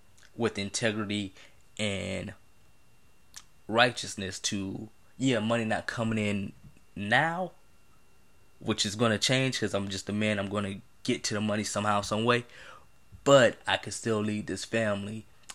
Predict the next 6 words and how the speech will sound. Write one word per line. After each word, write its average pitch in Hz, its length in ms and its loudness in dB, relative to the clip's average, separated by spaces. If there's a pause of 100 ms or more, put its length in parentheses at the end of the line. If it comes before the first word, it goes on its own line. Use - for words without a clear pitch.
in 101 120 -4
integrity, 95 600 -4
in 101 200 -6
spiritual 104 600 -2
prowess, - 580 -2
and 87 400 -6